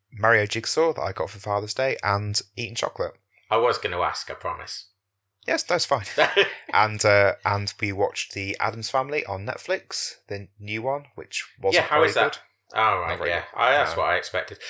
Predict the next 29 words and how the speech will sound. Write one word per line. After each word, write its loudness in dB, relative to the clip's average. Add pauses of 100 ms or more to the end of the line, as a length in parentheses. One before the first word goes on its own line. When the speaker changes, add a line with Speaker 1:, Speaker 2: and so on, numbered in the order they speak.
(320)
Speaker 2:
I -10
saw 2
a 2
picture -2
of 0
the -10
chocolate -4 (240)
and -4
your -2 (100)
present -4 (220)
on -2
Twitter. -8 (760)
Speaker 1:
Yeah, -2 (200)
five -6
hundred -4
piece -8
Mario -4
jigsaw. -6
It's -6
Speaker 2:
Yeah, 2
Speaker 1:
lovely. 2
Speaker 2:
where 6
did, 0
Speaker 1:
It's -2
Speaker 2:
where 4
did -6
it -2
come -8
from? -2